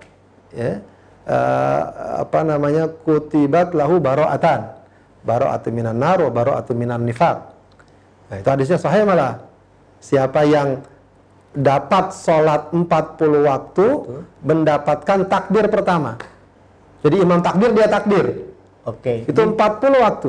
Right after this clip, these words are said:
Speaker 2: dalam konteks berjamaah, Ustaz, ya?
Speaker 1: Hah?
Speaker 2: Berjamaah.
Speaker 1: Berjamaah,
Speaker 2: Sholat
Speaker 1: ya.
Speaker 2: berjamaah.
Speaker 1: Iya, berjamaah. Sholat berjamaah.
Speaker 2: Mm-mm.
Speaker 1: Begitu ya. Itu akan di, eh, lepaskan dari,
Speaker 2: Api neraka.
Speaker 1: eh, eh,
Speaker 2: Dari
Speaker 1: dibebaskan dari
Speaker 2: kemunafikan.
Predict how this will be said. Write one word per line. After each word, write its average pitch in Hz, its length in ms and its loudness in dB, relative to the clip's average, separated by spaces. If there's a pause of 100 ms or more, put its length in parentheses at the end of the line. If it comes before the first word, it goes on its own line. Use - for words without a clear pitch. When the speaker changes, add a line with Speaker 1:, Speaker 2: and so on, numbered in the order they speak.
Speaker 2:
dalam 135 260 -4
konteks 143 320 -2
berjamaah, 135 540 -2
Ustaz, 113 100 -8
ya? 113 100 -4
Speaker 1:
Hah? 233 140 2 (140)
Speaker 2:
Berjamaah. 123 480 -6 (720)
Speaker 1:
Berjamaah, 240 540 2
Speaker 2:
Sholat - 80 2
Speaker 1:
ya. 147 140 2
Speaker 2:
berjamaah. 135 340 -6
Speaker 1:
Iya, 165 220 2 (100)
berjamaah. 139 500 -2 (400)
Sholat 165 240 2
berjamaah. 156 420 0 (120)
Speaker 2:
Mm-mm. 110 260 -20 (560)
Speaker 1:
Begitu 127 360 -2
ya. 131 120 -2 (240)
Itu 110 220 -6
akan 131 340 -2
di, 131 180 0 (600)
eh, 113 540 -2 (160)
lepaskan 123 600 -2
dari, 123 320 -2 (560)
Speaker 2:
Api - 220 -16
neraka. 110 440 -8 (200)
Speaker 1:
eh, 127 80 -6
eh, 110 480 -2 (240)
Speaker 2:
Dari 120 240 0
Speaker 1:
dibebaskan 131 560 0
dari 131 200 0
Speaker 2:
kemunafikan. 135 360 0